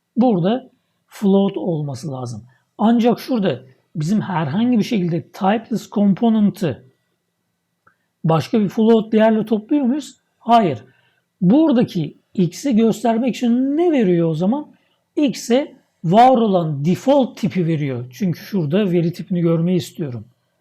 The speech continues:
Burada veri tipinde kalkıp şurada tipsiz, veri tipsiz yazamayacağına göre ne olacak? Buraya bir default olarak varsayılan veri tipini verecek. O nedenle şurada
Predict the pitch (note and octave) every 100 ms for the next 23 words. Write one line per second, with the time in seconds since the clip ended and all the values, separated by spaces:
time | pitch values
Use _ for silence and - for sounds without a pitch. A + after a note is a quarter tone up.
0 | _ _ _ - E3 D3+ D#3+ E3+ F3 E3
1 | F3 E3+ E3+ D#3+ D#3 D#3+ - D#3+ E3+ E3
2 | _ _ - G3 - - G3+ E3 F3+ F#3+
3 | F#3+ G#3+ - F#3 G3 G3 A3 G#3 E3+ F3+
4 | E3+ F3 B3+ - _ _ _ A#3 C4 G#3
5 | E3 D4 D#4 _ _ _ _ _ _ G#3
6 | B3 G3 F3 B3+ D4+ - _ _ D3+ C#3
7 | E3+ B3+ A#3 A3 G3+ F3 G3 B3 C4 -
8 | E3 E3+ E3+ - E3+ D#3 F#3+ G#3+ D#3+ D#3+
9 | F#3 - - E3 C#3+ B2+ C3 E4+ F#3+ D#3+
10 | C#3+ C#3 B2+ - F3+ C3 E3 A3